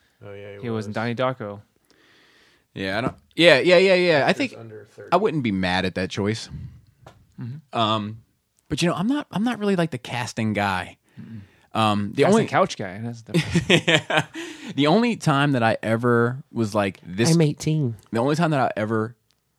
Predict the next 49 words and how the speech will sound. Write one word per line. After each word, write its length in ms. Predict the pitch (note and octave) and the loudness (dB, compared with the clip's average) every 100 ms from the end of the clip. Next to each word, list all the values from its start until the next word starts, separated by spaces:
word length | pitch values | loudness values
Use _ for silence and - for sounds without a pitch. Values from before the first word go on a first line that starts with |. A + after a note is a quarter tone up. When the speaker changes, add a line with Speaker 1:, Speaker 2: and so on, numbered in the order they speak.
| - | -8
Speaker 3:
was 160 | G2+ | -4
like, 200 | F#2+ F2 F2 | -2 -4 -6
I 40 | |
saw 300 | - G2+ G2 | -6 0 0
an 80 | F2+ | 0
actor 240 | F#2 G2+ | -4 -4
and 60 | F#2+ | -6
I 40 | |
was 80 | F2 | -4
like, 160 | E2+ - | -6 -4
"This 180 | G#2 - | -4 -4
actor 300 | F#2 F#2 F#2+ | -6 -4 -6
should 180 | - F2 | -6 -8
play 240 | - F#2 D#2+ | -4 -4 -4
this 300 | F2 F2+ E2 | -6 -8 -4
role." 400 | E2+ F2 F#2 G#2 | -4 -2 -4 -6
Speaker 2:
Mm-hmm. 200 | - B2 D#3+ _ - | -10 -10 -10 _ -8
Speaker 3:
I 80 | F2 | -2
watched 340 | F#2 - - | -2 -2 -4
Thelma 280 | G#2 G#2+ B2 | 2 2 2
and 160 | A#2 A2 | 0 0
Louise 500 | G2+ F#2+ E2+ D2 D2+ | 0 0 -2 -4 -6
when 100 | E2+ | -6
it 100 | E2 | -4
fir-, 160 | F#2 - | -6 -4
when 120 | F#2 | -4
it 100 | E2+ | -4
first 240 | G2 G2 - | -2 -4 -2
came 160 | F#2+ | -2
out 200 | F2+ F2+ | -2 -2
on 140 | F2 E2+ | -4 -4
V 140 | E2+ | -4
H 220 | E2+ D#2+ | -4 -6
S. 240 | D2+ C2+ - | -8 -8 -10
My 120 | D#2+ | -8
mom 400 | D#2+ E2 E2 D2+ | -6 -6 -6 -8
rented 280 | D2 C2 G1+ | -10 -10 -12
it. 120 | - _ - | -14 _ -10
Speaker 1:
You 100 | A#2 | -4
know 100 | B2+ D3+ | 0 2
who 40 | |
I 100 | C3+ | 2
think 200 | C3 B2+ | -2 -4
would 100 | A#2+ | -4
be 100 | A#2+ | -4
a 40 | A2 | -6
good 260 | A2+ G#2+ - _ _ _ _ - | -6 -10 -14 _ _ _ _ -12
Bruce 280 | A2+ A2 | -10 -10
Wayne? 340 | A2 A2 A#2+ | -8 -8 -8